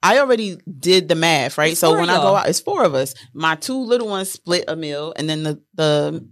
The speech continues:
Speaker 1: oldest had her own, and then I had my, like, veggie plate or whatever. So I already knew what my bill was. So when he brought me the, the check, I just gave my card because, like, I'm like, "All right, I'm not,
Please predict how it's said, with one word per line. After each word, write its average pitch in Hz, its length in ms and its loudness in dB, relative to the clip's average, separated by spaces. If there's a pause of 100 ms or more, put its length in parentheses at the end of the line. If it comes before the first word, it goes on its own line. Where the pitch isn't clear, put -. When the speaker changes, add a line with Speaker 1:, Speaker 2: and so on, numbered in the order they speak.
(120)
Speaker 1:
oldest 190 340 0
had 185 220 2
her 185 180 0
own, 156 300 0
and 160 100 -4
then 160 120 -4
I 165 100 2
had 165 240 -2
my, 170 180 -2
like, 190 320 -6
veggie 254 420 -4
plate 170 240 -4
or 151 80 -2
whatever. 151 400 -4 (240)
So - 120 0
I 233 80 6
already 311 300 0
knew 233 180 -4
what 220 200 0
my 175 140 2
bill 175 320 0
was. 156 420 0 (220)
So 180 160 0
when 175 140 -2
he 208 160 -6
brought 185 320 0
me 208 100 -6
the, 170 260 -2 (280)
the 156 280 -2
check, 214 460 -2
I 185 120 4
just 180 260 -6
gave 175 320 0
my 151 180 -10
card 139 500 -6 (380)
because, 151 320 -4
like, 143 180 -2
I'm 151 120 -4
like, 147 240 0
"All 160 100 2
right, 151 320 0
I'm 165 140 -6
not, 151 260 -4